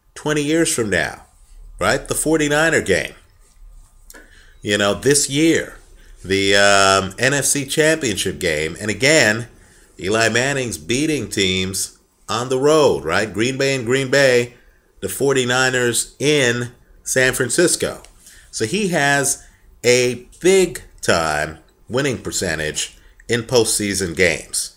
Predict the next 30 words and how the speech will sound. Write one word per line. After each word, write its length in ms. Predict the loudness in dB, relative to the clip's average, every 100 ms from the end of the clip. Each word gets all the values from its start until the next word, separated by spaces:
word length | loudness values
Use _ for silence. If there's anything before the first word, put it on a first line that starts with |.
| _ _
right? 220 | -2 2
I 100 | 2
believe 420 | 2 0 -2 -2 -4
he's 180 | -4
something 300 | -2 -2 -2
like 280 | 0 0 0
nine 240 | 2 2 2
and 160 | -4
three 420 | -6 -4 -2 -2
or 120 | -2 -2
something 360 | -2 -2 -4
like 260 | -2 -4 -4
that. 200 | -4 -2
It's 160 | -2
huge. 640 | -4 -4 -2 -2 -4 -12 -14 _ -20 -20 -16 -2
Well, 140 | 0
understand, 720 | 2 0 2 4 4 2 0 -10 _ -20 -20 -20 _ -20 _ _ _ _ -20 _ _ _ _ _
for 240 | -6 -2 -2
him 400 | 0 0 0 0
to 440 | 4 4 4 -2 -12 -20 _ -20 _ _ -20 -20 _
lose 560 | 2 4 4 0 -6 0
that 360 | 2 2 -2
above 500 | -10 0 0 0 -2
five 340 | 0 2 0 -4
hundred, 600 | -2 -2 -2 -8 -10 0
well 240 | 4 4
above 320 | 2 0 -2 -2
five 300 | -2 -2 -4
hundred 360 | -6 -6 -6
record, 480 | -2 -2 -2 -10 -12